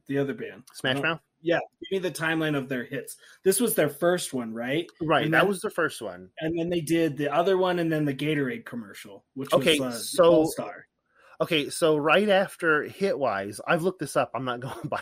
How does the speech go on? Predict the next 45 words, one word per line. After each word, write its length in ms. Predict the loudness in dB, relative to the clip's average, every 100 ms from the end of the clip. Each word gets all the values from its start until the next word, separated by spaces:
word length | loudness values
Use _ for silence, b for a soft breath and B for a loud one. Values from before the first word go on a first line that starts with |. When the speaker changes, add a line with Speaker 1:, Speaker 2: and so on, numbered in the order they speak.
| -6
Speaker 2:
memory 320 | -8 -8 -4
here. 80 | 2
Speaker 1:
Walking 320 | 4 4 2
on 120 | -2
the 80 | -2
Sun, 260 | 0 2 4
I 120 | 2
actually 260 | 2 -2 -4
remember 240 | -2 -2
not 380 | 0 0 -2 -4
being 240 | -4 -6
super 480 | -4 -4 -4 -2 0
annoyed 420 | 0 0 -2 -4
by 200 | -2 0
it, 120 | 0 -2
but 180 | -4
not 220 | 2 4 2
Speaker 2:
Right. 140 | -4
Speaker 1:
liking 420 | -6 -6 -4 -4 -4
that 180 | -10 -12
band 340 | -12 -12 -14
because 240 | -12 0
Speaker 2:
I 140 | 4 6
Speaker 1:
I 80 | 4
hadn't 220 | -2 -4
really 180 | -2 -2
been 160 | -2 -6
exposed 460 | -8 -4 -4 -6
to 40 | -12
them 160 | -14 -18
yet, 120 | -20 -18 -2
right? 80 | 2
Speaker 2:
Right, 160 | 4
exactly. 540 | 4 4 2 2 -4 2
Right, 240 | 4 4
Speaker 1:
Yeah, 60 | 4
Speaker 2:
exactly. 380 | 2 2 -2
Speaker 1:
okay, 100 | 0
Speaker 2:
That 160 | 2 4
was 100 | 2
Speaker 1:
yeah, 80 | 0
Speaker 2:
fine. 320 | 0 -2 0
Speaker 1:
yeah, 120 | 0
Speaker 2:
That 80 | 0
song's 260 | 0 0